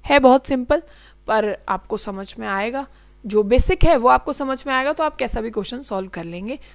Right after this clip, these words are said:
और बेसिक नहीं आएगा तो आप यही समझेंगे कि भाई ये ओएच यहाँ पे था, यहाँ कैसे हाइड्रोजन चला गया।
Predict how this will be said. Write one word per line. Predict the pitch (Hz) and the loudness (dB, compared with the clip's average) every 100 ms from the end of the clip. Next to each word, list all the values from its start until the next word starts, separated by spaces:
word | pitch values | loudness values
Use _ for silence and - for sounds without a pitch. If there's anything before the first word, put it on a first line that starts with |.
| - 262 | -18 -12
और | |
बेसिक | 208 214 - 226 | 0 2 2 -4
नहीं | 196 220 240 | -4 -4 -2
आएगा | 233 262 | -2 -2
तो | 269 - | -6 -2
आप | 202 214 294 - - - - _ - _ | -2 -2 -10 -12 -20 -20 -20 _ -20 _
यही | 220 214 240 | 0 0 2
समझेंगे | - 220 220 247 269 | -4 -4 0 -2 -2
कि | 269 | -6
भाई | 233 | -2
ये | 233 247 | 0 -2
ओएच | 226 220 240 - | 0 2 0 -4
यहाँ | 208 196 202 208 | -8 -8 -10 -8
पे | 220 | -6
था, | 208 208 | -4 -4
यहाँ | 202 185 202 | -6 -8 -10
कैसे | 196 196 208 202 | -8 -8 -6 -8
हाइड्रोजन | 185 185 202 202 | -8 -8 -10 -12
चला | 196 185 185 | -10 -8 -8
गया। | 220 | -10